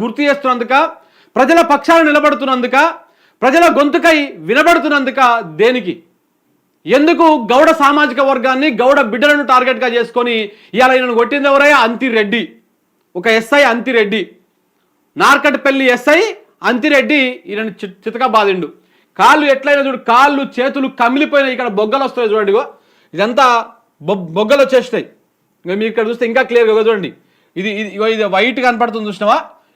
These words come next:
ఇదంతా, ఇదంతా బొగ్గలు వచ్చిపోయినాయి. అంటే ఎంత దారుణంగా కొట్టి ఉంటారో చూడండి. అంటే ఇది పోలీసుల రౌడీ రాజ్యం నడుస్తూ ఉంది. అంతిరెడ్డి అంటే ఆయన ఎస్ఐ గారు ఈ విధంగా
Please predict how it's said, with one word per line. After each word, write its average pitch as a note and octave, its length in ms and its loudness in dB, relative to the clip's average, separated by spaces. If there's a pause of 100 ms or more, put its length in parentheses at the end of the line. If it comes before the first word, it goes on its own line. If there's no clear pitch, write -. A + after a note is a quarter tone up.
(100)
ఇదంతా, A3 340 -4
ఇదంతా A#3+ 300 -2
బొగ్గలు G#3 260 0
వచ్చిపోయినాయి. F#3+ 360 -6 (260)
అంటే G#3+ 140 -2 (100)
ఎంత A3 140 -4 (220)
దారుణంగా C#4 460 2
కొట్టి B3+ 200 -2
ఉంటారో A#3 260 -4
చూడండి. G3 260 -4 (1040)
అంటే G#3+ 140 0 (120)
ఇది D4+ 160 2 (600)
పోలీసుల C4 420 0 (440)
రౌడీ B3+ 340 2
రాజ్యం A#3 340 0
నడుస్తూ G#3+ 280 -2 (100)
ఉంది. C#3 160 -8 (840)
అంతిరెడ్డి B3+ 560 0
అంటే A#3+ 200 0
ఆయన C#4+ 160 2 (580)
ఎస్ఐ C4+ 240 0 (100)
గారు C4+ 220 4 (120)
ఈ - 20 0 (100)
విధంగా C#4+ 300 2